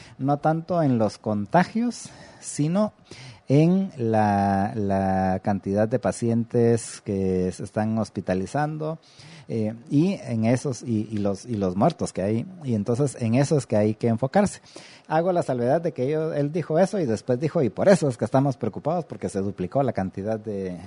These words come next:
de, de hospitali-, de, de personas hospitalizadas". Eh,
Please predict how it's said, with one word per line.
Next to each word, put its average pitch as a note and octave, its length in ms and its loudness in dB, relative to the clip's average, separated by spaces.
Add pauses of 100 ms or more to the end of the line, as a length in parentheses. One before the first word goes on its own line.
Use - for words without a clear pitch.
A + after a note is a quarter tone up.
(120)
de, G2 340 -6 (160)
de G#2 400 -4
hospitali-, G2+ 600 -4 (280)
de, F#2+ 240 -2 (100)
de G#2 160 -4
personas G#2+ 440 -2
hospitalizadas". G2 800 -2 (420)
Eh, A2+ 240 -2